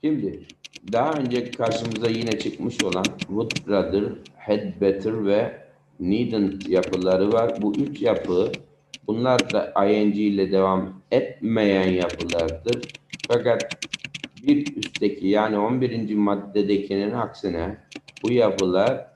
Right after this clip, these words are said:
yalın fiille devam ederler. To almadan yani to almazlar bu yapılar. Ne diyor? She would rather remain silent. You had better not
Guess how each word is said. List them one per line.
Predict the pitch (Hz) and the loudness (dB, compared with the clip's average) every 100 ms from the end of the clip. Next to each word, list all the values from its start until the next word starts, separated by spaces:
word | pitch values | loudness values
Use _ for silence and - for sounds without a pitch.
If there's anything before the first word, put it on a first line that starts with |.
| _ _ _ | _ _ _
yalın | 92 98 104 131 135 | 2 4 4 2 0
fiille | - 117 110 110 104 95 | -2 -4 -2 2 2 4
devam | 95 92 92 90 | 2 2 0 -4
ederler. | 87 90 90 87 85 80 - _ _ _ - | -6 -4 -4 -4 -6 -8 -14 _ _ _ -6
To | 123 123 - | -2 0 0
almadan | 120 131 123 101 95 90 92 82 | 0 0 0 -4 -6 -10 -12 -4
yani | 113 113 110 110 - | -2 -2 -4 -8 -6
to | 131 123 | -2 0
almazlar | 110 110 120 123 110 104 92 85 | 0 0 -2 -2 -2 -2 -4 -6
bu | |
yapılar. | 87 82 82 98 85 - _ _ _ _ _ _ _ - | -10 -10 -12 -16 -18 -20 _ _ _ _ _ _ _ -8
Ne | 123 131 | -6 -4
diyor? | 117 113 135 - - - _ _ _ _ _ _ _ _ | -4 -2 -2 -4 -12 -20 _ _ _ _ _ _ _ _
She | - 139 | -4 2
would | 151 139 120 92 104 | 2 2 -2 -4 0
rather | 110 101 107 | 0 0 -2
remain | 104 104 104 104 101 98 95 | 0 0 0 0 0 0 -2
silent. | 95 92 90 90 107 127 - _ _ _ _ _ _ _ _ - 78 | -4 -4 -2 -4 -6 -8 -12 _ _ _ _ _ _ _ _ -20 -16
You | 92 127 147 | -4 0 2
had | 135 135 - | 2 0 0
better | 123 120 117 | -2 -2 -4
not | 107 101 110 | -2 -2 -2